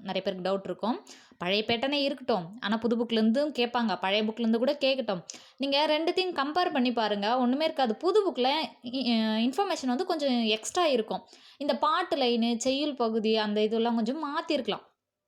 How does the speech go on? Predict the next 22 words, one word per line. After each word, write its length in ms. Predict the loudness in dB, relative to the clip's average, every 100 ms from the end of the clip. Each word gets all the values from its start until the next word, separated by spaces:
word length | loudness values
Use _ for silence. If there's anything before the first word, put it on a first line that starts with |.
| _ _ _
பழைய 260 | -4 2 2
புக்ல 240 | 2 0 0
வேற 200 | 0 0
பாட்டு 240 | -2 0
லைன் 180 | -2 -2
கொடுத்துருக்கலாம். 420 | -4 -4 -4 -4
அப்புறம் 220 | -2 -6 -4
சிலப்பதிக-, 520 | -2 -2 0 0 -2 -4
சிலப்பதிகாரத்துலேருந்து 840 | -4 -2 0 0 -2 -4 -4 -2 -2 -4 -20 -12
பழைய 240 | -4 0 0
புக்ல 200 | 0 2
ஒரு 180 | 2
பாட்டு 220 | 0 -2 0
லைன் 160 | 0
இருக்குன்னா, 320 | -2 -4 -4 -4 -8 -20 -20 _ -2
புது 280 | 2 2
புக்ல 200 | 0 0
வேற 220 | 0 2 2
ஒரு 140 | 2
பாட்டு 260 | -2 0 0
லைன் 160 | 0
இருக்கும். 320 | -2 -6 -12